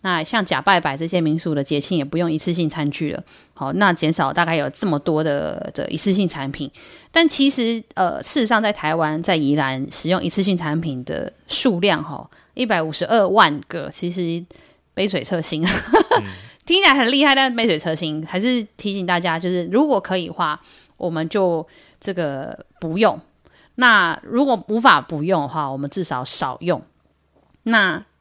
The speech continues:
Speaker 1: 无法避免少用会用到的话，那我们至少选择环保材。好，就是这三大原则，大家一起来看怎么努力这样子。那去年其实光是公部门比较能愿意配合嘛，像长青食堂干嘛那些的，就有做这些调整就很好了。那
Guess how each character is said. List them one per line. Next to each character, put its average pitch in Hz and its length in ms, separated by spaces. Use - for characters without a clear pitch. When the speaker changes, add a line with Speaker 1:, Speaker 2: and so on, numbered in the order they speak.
Speaker 1:
无 262 180
法 233 160
避 220 180
免 160 200
少 139 260
用 175 160
会 185 140
用 170 160
到 160 80
的 143 80
话， 151 180
那 185 120
我 165 40
们 - 160
至 190 140
少 156 120
选 117 240
择 123 140
环 170 180
保 190 160
材。 - 320
好， 160 200
就 202 120
是 196 300
这 233 120
三 208 220
大 214 160
原 156 160
则， 131 280
大 190 140
家 175 180
一 185 40
起 139 160
来 127 340
看 - 160
怎 143 80
么 139 100
努 - 160
力 156 140
这 156 100
样 - 140
子。 - 140
那 214 120
去 330 240
年 220 160
其 226 100
实 214 60
光 226 180
是 254 80
公 240 240
部 240 120
门 151 180
比 151 80
较 170 100
能 156 140
愿 175 160
意 165 60
配 160 200
合 135 160
嘛， 143 220
像 151 100
长 160 200
青 196 120
食 185 140
堂 156 220
干 175 120
嘛 143 120
那 147 80
些 147 200
的， 131 120
就 160 300
有 139 120
做 165 160
这 160 120
些 160 80
调 143 200
整 - 160
就 156 240
很 - 160
好 156 200
了。 - 160
那 165 260